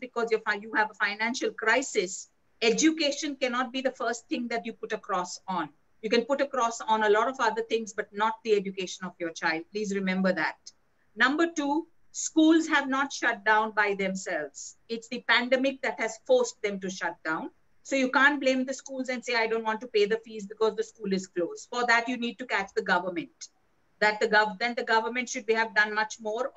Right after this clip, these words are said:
of all the countries to ensure that school is remaining on. Number three,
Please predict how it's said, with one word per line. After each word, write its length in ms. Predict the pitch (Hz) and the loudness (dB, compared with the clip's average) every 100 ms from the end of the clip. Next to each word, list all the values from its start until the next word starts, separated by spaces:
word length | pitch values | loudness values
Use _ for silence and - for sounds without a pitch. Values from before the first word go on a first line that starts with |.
| - | -6
of 100 | - | -2
all 200 | 262 302 320 | 4 6 6
the 80 | 294 | 4
countries 520 | 220 196 196 214 262 _ _ | 2 0 -8 -8 -14 _ _
to 60 | 254 240 | 0 0
ensure 220 | 226 254 233 | 2 0 0
that 160 | 233 - | -4 -8
school 220 | 233 226 208 | -8 -2 0
is 120 | 190 180 | 0 -2
remaining 380 | 175 170 170 180 - 202 | -2 -2 -4 -6 -4 0
on. 160 | 160 127 _ _ _ _ 220 269 | 0 0 _ _ _ _ 0 2
Number 240 | 311 320 320 | 6 4 2
three, 180 | 254 175 | -6 -6